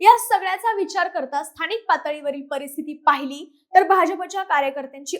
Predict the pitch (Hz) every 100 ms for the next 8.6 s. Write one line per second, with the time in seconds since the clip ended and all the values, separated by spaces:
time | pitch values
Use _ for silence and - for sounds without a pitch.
0 | 277 294 453 403 294 247 220 214 302 349
1 | 302 277 381 339 262 247 294 - 269 277
2 | 285 285 262 269 330 - 269 247 277 285
3 | 269 302 254 - - _ _ - 285 294
4 | 370 302 339 415 381 359 339 330 330 -
5 | 269 277 302 285 277 302 294 285 311 277
6 | 311 269 277 294 294 262 277 277 349 359
7 | 277 247 214 220 214 - - - _ _
8 | - 370 392 392 403